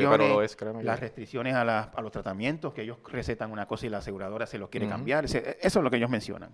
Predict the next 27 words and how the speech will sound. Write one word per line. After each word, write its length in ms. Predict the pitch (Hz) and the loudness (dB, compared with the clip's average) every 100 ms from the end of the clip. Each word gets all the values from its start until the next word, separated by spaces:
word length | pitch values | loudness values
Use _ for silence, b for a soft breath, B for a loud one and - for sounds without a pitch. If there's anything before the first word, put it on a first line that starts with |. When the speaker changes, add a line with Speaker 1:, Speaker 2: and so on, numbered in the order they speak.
| - | -16
Speaker 1:
Sí. 80 | 107 95 - | -16 -16 -8
Speaker 2:
La, 220 | 113 104 107 | -2 0 0
la 160 | 104 | -2
tardanza 400 | 98 98 101 - | -2 -2 -2 0
en 20 | |
los 120 | 113 - | 0 4
pagos, 440 | 120 139 147 113 | 8 10 8 4
etcétera. 420 | 95 110 92 - - b b b b b b b b b b b b - - | 0 -8 -10 -18 -20 b b b b b b b b b b b b -20 -14
Mencióname 560 | 135 139 139 214 214 208 - - | -6 -4 -2 -2 -2 -4 -6 -6
una, 420 | 190 196 185 - - _ - 151 | -2 0 0 -4 -16 _ -16 -12
una 200 | 175 185 | -8 -6
situación 600 | 170 196 175 - 185 180 | -6 -6 -4 -2 -2 -2
de 160 | 139 127 | -2 0
esto 220 | 139 - | 0 -2
del 140 | 156 147 | -2 -2
licenciamiento 1040 | 139 143 135 120 127 151 147 156 139 135 | -4 -6 -6 -4 -2 -4 -2 -2 -2 -2
o 140 | 110 117 | -4 -4
de 140 | 110 | -4
la 400 | 107 104 101 98 | -4 -4 -4 -6
contratación 640 | - 110 113 110 - 135 147 | -8 -8 -6 -6 -8 -6 -2
médica 640 | 135 151 147 139 131 123 123 | 0 2 2 0 0 2 0
o 120 | 113 | -2
de 100 | 113 | -4
la 160 | 104 | -4
disponibilidad 560 | 101 110 - 107 101 113 | -4 -8 -10 -8 -4 -2
de 60 | 151 | -2
médicos, 500 | 160 165 160 160 | -2 -4 -4 -4